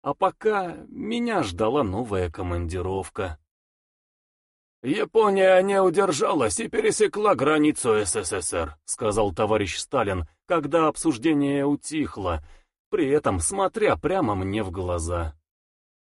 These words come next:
«Вам, товарищ Огнёв, надлежит отправиться туда и посмотреть, как наши войска встретили угрозу. Так же ли там хорошо идёт борьба с врагом, как на Западном фронте?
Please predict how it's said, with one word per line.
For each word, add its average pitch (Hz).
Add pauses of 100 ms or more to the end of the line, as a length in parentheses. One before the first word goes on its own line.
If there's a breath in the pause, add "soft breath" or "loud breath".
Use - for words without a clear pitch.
(160)
«Вам, 226
товарищ 170
Огнёв, 113
надлежит 196
отправиться 156
туда 151 (200 soft breath)
и 165
посмотреть, 165
как 170
наши 170
войска 143
встретили 139
угрозу. 87 (760)
Так 202
же 165
ли 131
там 120
хорошо 143
идёт 139
борьба 131
с -
врагом, 143
как 156
на 190
Западном 98
фронте? 90